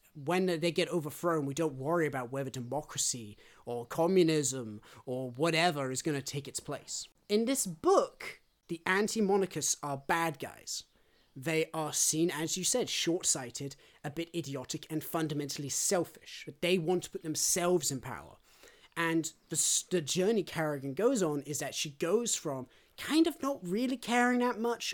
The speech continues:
about the king. She says, like, "I guess I'm patriotic, like, whatever, it's not a big deal to me,"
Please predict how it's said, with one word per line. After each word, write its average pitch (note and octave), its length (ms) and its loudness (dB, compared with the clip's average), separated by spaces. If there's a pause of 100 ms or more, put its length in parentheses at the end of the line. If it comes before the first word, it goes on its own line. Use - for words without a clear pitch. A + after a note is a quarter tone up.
about A3 380 0
the G#3+ 60 -8
king. A3+ 420 2 (300)
She - 140 -4
says, F#3+ 260 2
like, F3+ 220 0 (280)
"I - 100 0
guess F3+ 440 2
I'm D#3+ 160 2
patriotic, C3+ 800 -4
like, B2 180 -8
whatever, C3 380 -4
it's A#2+ 160 -4
not F3+ 100 4
a D3 60 0
big C#3 180 -8
deal D#3 200 2
to C#3+ 120 -6
me," G#2 200 -10